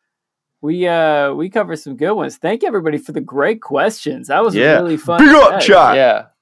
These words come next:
Speaker 3: big up,
Speaker 1: Big
Speaker 3: chat.
Speaker 1: up the chat. And, uh, you know, holler at me on the interwebs. I'm at Luke Rain Music or at What Would Trap Jesus Do, wherever you wanna follow me.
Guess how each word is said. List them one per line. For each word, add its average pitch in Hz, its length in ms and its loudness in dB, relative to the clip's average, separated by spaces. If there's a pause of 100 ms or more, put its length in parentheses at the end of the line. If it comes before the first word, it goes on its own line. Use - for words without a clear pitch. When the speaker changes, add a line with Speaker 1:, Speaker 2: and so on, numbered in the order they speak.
Speaker 3:
big 139 160 -6
up, 180 80 2
Speaker 1:
Big 214 240 2
Speaker 3:
chat. 165 280 -4 (260)
Speaker 1:
up 156 340 -2 (380)
the - 180 -16
chat. - 800 -6 (540)
And, 147 340 -4
uh, 147 340 2
you 143 160 -6
know, 170 480 -2 (300)
holler 170 440 0
at 156 60 -6
me 175 300 -8
on 156 300 -4
the 151 100 -4
interwebs. 165 720 -4
I'm 120 180 -6
at 151 280 0
Luke 151 340 -10
Rain 156 300 -4
Music 156 420 -10
or 131 180 -8
at 139 240 0
What 139 220 -6
Would 143 160 -10
Trap 143 300 -4
Jesus 143 520 -8
Do, 143 220 -10
wherever 139 320 -6
you 135 140 -12
wanna 131 240 -8
follow 139 420 -4
me. 170 220 -14